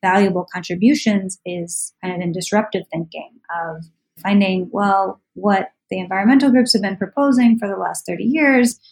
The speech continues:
still not feasible in Congress. And actually, if it did go through, it wouldn't really make of a difference because of, of these reasons. So let's find a policy that is more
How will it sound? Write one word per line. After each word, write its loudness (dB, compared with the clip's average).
still 2
not 4
feasible 4
in 2
Congress. 4
And 6
actually, 2
if -6
it -12
did 2
go 4
through, 4
it 0
wouldn't -4
really 6
make 4
of -6
a -2
difference -6
because -6
of, -10
of -8
these 8
reasons. 0
So -2
let's -8
find 6
a 2
policy 0
that 0
is -8
more -2